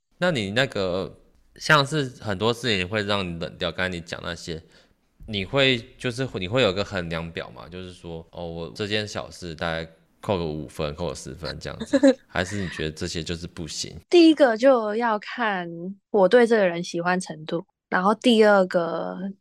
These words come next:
Speaker 2: 冷掉归冷掉，可是确实好像也有分那个冷掉的程度欸，冷掉，冷掉五分，对，或冷掉五十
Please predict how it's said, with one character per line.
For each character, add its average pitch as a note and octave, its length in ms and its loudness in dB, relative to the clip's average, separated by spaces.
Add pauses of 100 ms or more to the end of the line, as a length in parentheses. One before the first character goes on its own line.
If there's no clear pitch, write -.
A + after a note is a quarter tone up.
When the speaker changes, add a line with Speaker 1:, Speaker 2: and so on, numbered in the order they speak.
Speaker 2:
冷 A#3 280 4
掉 E4 180 6
归 C#4+ 240 6
冷 G#3+ 220 2
掉， G3+ 220 -6
可 G3 100 -10
是 A#3 240 -4 (300)
确 C#4 280 4
实 G3+ 140 2
好 E3+ 140 -6
像 C4+ 200 -2
也 G3 220 0
有 F3+ 340 0 (260)
分 G#3 340 0
那 G#3 100 -2
个 F#3 100 -2
冷 E3 280 -6
掉 F#3 180 2
的 E3+ 80 0
程 E3 380 -6
度 G3 100 2
欸， - 320 -10 (220)
冷 G3 240 4
掉， A3+ 120 4 (300)
冷 G3+ 180 6
掉 B3 220 6
五 F3 240 0
分， G#3 500 -2
对， A3 220 2
或 B3 140 6
冷 G3 180 0
掉 G3+ 160 -2
五 F3 160 -8
十 F3 260 -12